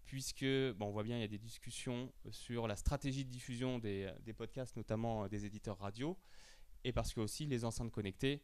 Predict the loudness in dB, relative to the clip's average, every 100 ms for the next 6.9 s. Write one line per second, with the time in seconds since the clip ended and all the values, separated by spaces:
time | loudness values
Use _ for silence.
0 | -8 -12 -14 -8 0 2 4 2 2 4
1 | 4 4 2 2 2 2 2 2 2 -2
2 | -6 -2 4 8 8 6 0 -12 -14 -10
3 | -2 0 0 0 -2 -2 2 6 6 8
4 | 6 8 8 8 4 4 0 0 0 -2
5 | -4 0 4 6 4 2 -4 0 0 0
6 | 0 4 4 4 4 0 -2 -4 -6